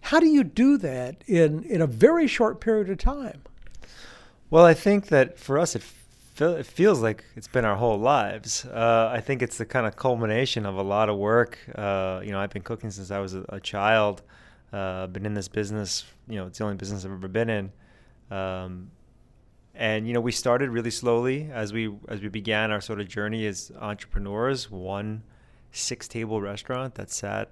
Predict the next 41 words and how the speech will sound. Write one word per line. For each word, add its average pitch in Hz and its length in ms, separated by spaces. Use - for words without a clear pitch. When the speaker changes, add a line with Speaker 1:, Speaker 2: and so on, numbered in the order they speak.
Speaker 2:
twenty 107 400
people 110 380
maybe 104 400
at 104 100
capacity 110 720
was 98 120
our 98 120
first 104 280
restaurant. 120 540
We 101 80
had 95 160
one 98 460
chalkboard 104 480
menu. 107 480
There 104 100
was 92 160
really 95 220
no 95 160
choices 110 580
because 95 400
our 92 80
kitchen - 360
was 92 120
so 98 140
small 98 400
that 104 80
we 95 120
couldn't 95 280
even 95 180
carry 98 500
enough 98 240
ingredients 104 640
to 104 100
give 98 120
you 101 140
a 92 60
whole 101 160
menu 107 280
to 95 80
choose 98 280
from. 98 320